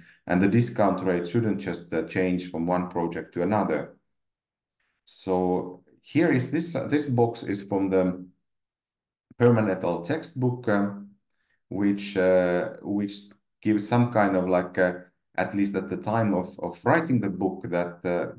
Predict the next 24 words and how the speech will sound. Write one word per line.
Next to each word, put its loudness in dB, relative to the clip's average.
that, -8
um, 0
that, 0
uh, -14
how 4
the 4
discount 2
rates 0
have -4
been -2
used -2
in -8
practice. -4
Uh, -2
so 4
in 4
the 0
past, 0
uh, 2
there 0
has -2
been -6
quite, -4
uh, -2